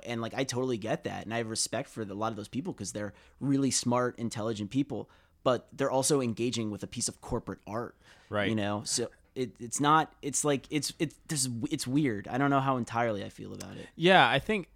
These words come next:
Speaker 2: I think so many of those things could, it could potentially go either way. I th-, I'm thinking specifically of cosplay, which, uh, I think some people maybe listening don't know that that's when people dress up like video game characters. Mostly
Speaker 1: Yeah.
Speaker 2: like, often video game characters,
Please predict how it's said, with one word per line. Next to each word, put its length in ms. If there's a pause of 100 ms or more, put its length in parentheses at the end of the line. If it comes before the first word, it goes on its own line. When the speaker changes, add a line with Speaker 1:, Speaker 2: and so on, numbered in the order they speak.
(800)
Speaker 2:
I 80
think 200
so 240
many 120
of 60
those 160
things 280
could, 520 (720)
it 80
could 100
potentially 300
go 100
either 160
way. 120
I 40
th-, 160
I'm 80
thinking 220
specifically 320
of 80
cosplay, 420
which, 400
uh, 60
I 240
think 180
some 140
people 280 (120)
maybe 240
listening 260
don't 160
know 160
that 160
that's 240
when 160
people 320
dress 280
up 120
like 140
video 240
game 180
characters. 400
Mostly 360
Speaker 1:
Yeah. 20
Speaker 2:
like, 160 (240)
often 260
video 160
game 160
characters, 320